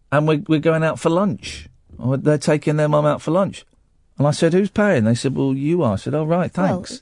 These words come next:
Speaker 2: keep
Speaker 1: That's
Speaker 2: a,
Speaker 1: a ton.
Speaker 2: keep a list, 'cause
Speaker 1: Don't
Speaker 2: those boys at some point are gonna be big earners.
Speaker 1: I, I, I, I, I've spent a ton on Mother's Day for someone who isn't even my mother. What the flipping hell is that about? What is that about?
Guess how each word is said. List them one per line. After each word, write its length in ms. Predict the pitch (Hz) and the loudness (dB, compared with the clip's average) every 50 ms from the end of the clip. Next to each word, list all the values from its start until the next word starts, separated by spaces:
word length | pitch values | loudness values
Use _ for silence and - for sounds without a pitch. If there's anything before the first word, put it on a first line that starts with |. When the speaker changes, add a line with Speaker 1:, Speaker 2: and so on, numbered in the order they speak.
| - | -12
Speaker 2:
keep 100 | - 240 | -10 -4
Speaker 1:
That's 140 | 226 233 202 | -2 0 2
Speaker 2:
a, 60 | 196 | 0
Speaker 1:
a 20 | - | 0
ton. 400 | - - 269 285 254 - - - - | 0 0 2 2 2 2 0 -2 -6
Speaker 2:
keep 220 | - 196 - - | -8 -10 -8 -6
a 40 | 147 | -6
list, 380 | 143 135 143 156 - - - | -6 -6 -6 -8 -12 -18 -14
'cause 140 | - - 165 | -12 0 2
Speaker 1:
Don't 80 | 269 277 | 4 4
Speaker 2:
those 140 | 294 269 - | 4 0 0
boys 260 | - 185 180 170 - | 2 2 2 2 0
at 60 | - | -4
some 160 | - 180 165 | -4 -4 -4
point 180 | - 175 165 160 | -4 -4 -6 -4
are 20 | |
gonna 120 | 151 170 156 | -6 -6 -6
be 80 | 165 | -4
big 180 | - 180 170 - | -2 -2 -2 -2
earners. 380 | 175 151 147 147 151 226 - - - | -4 -4 -4 -4 -4 -6 -4 -4 -4
Speaker 1:
I, 100 | 247 247 - - _ _ | -4 -4 -6 -12 _ _
I, 100 | 214 240 - - _ - - | -4 -4 -4 -6 _ -18 -18
I, 40 | 330 - _ | -18 -10 _
I, 100 | - 202 - - - | -6 -6 -6 -2 -2
I've 120 | 247 247 - | -2 -2 2
spent 260 | - 277 254 240 208 | 2 2 2 2 0
a 20 | |
ton 480 | - - - 262 262 247 170 110 101 - - _ _ _ _ _ _ _ _ _ _ _ _ _ _ _ _ | -2 -4 -4 0 0 2 2 2 2 0 -4 _ _ _ _ _ _ _ _ _ _ _ _ _ _ _ _
on 180 | - 190 190 190 | 2 4 6 6
Mother's 360 | 196 220 226 196 185 151 120 | 4 4 4 4 4 2 4
Day 460 | 117 110 90 82 76 85 98 120 147 - _ _ _ _ _ _ _ | 2 0 0 0 -2 -2 -2 -2 -4 -6 _ _ _ _ _ _ _
for 120 | _ - 170 | _ -2 2
someone 300 | - 214 208 208 208 196 | 2 4 4 4 6 6
who 120 | 196 208 208 | 6 6 6
isn't 180 | 196 190 196 | 4 4 2
even 240 | 196 190 185 214 208 | 2 4 4 6 6
my 180 | 208 208 220 233 | 6 6 6 4
mother. 520 | 233 233 254 277 294 277 - 127 90 - - - _ _ _ _ _ _ _ _ _ _ | 4 4 2 0 -2 -4 -4 -4 -4 -6 -12 -20 _ _ _ _ _ _ _ _ _ _
What 120 | - _ | -20 _
the 80 | - 330 | -12 -12
flipping 560 | - - - - - - 277 285 285 - 277 277 | -12 -14 -18 -20 -6 -2 -2 0 2 2 2 4
hell 160 | 277 277 285 | 4 4 2
is 100 | 277 240 | 2 2
that 180 | 294 302 285 | 2 2 2
about? 440 | 277 247 247 165 120 92 80 - - - - - - - - _ - _ | 2 2 2 2 2 0 -2 -4 -10 -14 -20 -20 -20 -20 -20 _ -10 _
What 160 | 381 359 330 | -4 -4 -4
is 120 | 370 - - - | -4 -8 -4 -4
that 200 | 605 571 508 - | -2 -2 0 -2
about? 460 | 247 190 165 135 110 87 69 - | 0 0 0 0 0 -2 -4 -8